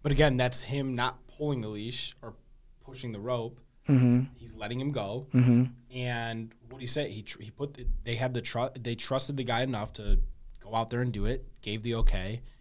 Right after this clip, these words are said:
Speaker 1: and the guy didn't skip a beat, he said, you know? Which then, I guess, allows the opportunity for other people to feel like they could do that as well if in that position, and they're gonna be a little bit more receptive to it. To know that you can, I think, like, one of the, the, uh, the,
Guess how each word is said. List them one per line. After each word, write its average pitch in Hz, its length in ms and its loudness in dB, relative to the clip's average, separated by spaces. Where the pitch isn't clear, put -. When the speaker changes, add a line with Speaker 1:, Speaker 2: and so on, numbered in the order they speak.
Speaker 1:
and 123 120 -4
the 117 40 -2
guy 113 220 2
didn't 101 320 -6
skip 95 220 -4
a - 20 -16
beat, 90 240 -20
he 85 60 -20
said, - 260 -12
you 101 80 -20
know? 104 260 -8
Which 135 220 -4
then, 143 200 10
I 143 80 12
guess, 120 240 4
allows 113 300 2
the 110 100 2
opportunity 131 440 2
for - 180 -4
other 135 160 2
people 117 200 -2
to 95 60 -6
feel 113 160 -4
like 101 140 -4
they 110 100 -2
could 104 160 -4
do 110 100 -2
that 101 140 -2
as 90 140 -2
well 117 180 4
if 101 100 -2
in 110 100 0
that 98 120 -2
position, 110 680 2
and 127 140 4
they're 131 80 10
gonna 139 160 8
be 135 80 10
a 139 80 12
little 143 160 10
bit 143 120 6
more 131 180 4
receptive 120 420 4
to 101 160 0
it. 90 180 -2
To 151 100 8
know 165 260 12
that 214 140 10
you 170 180 8
can, 160 300 6
I 190 160 12
think, 233 380 6
like, 143 260 2
one 165 160 6
of 226 60 2
the, 185 180 4
the, - 20 0
uh, 147 260 6
the, 139 180 -2